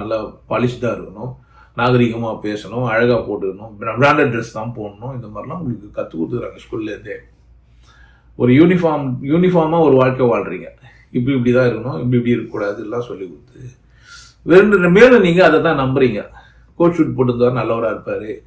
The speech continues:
இன் பண்ணியிருந்தாருன்னா ஒரு வசதியா இருப்பாரு, ஆங்கிலத்துல பேசினா அறிவாளியா இருப்பாரு, இந்த மாதிரிலாம் நீங்க நம்புறீங்க. உங்களை மு-, உங்களை வாழ்க்கை முழுசும் நம்பிக்கை சார்ந்தே வச்சிருக்கலாம். உண்மை அது இல்லவே இல்லை.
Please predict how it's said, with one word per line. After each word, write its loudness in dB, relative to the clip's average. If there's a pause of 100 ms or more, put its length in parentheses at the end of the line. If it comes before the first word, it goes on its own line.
(520)
இன் -4
பண்ணியிருந்தாருன்னா 2
ஒரு 2
வசதியா -2
இருப்பாரு, -4 (400)
ஆங்கிலத்துல 2
பேசினா -2
அறிவாளியா 2
இருப்பாரு, -8 (760)
இந்த -10
மாதிரிலாம் -10
நீங்க -12 (160)
நம்புறீங்க. -8 (880)
உங்களை 0 (100)
மு-, -2
உங்களை 4 (220)
வாழ்க்கை 0
முழுசும் -4
நம்பிக்கை -4
சார்ந்தே -8
வச்சிருக்கலாம். -20 (760)
உண்மை -6
அது -6 (140)
இல்லவே -18 (120)
இல்லை. -20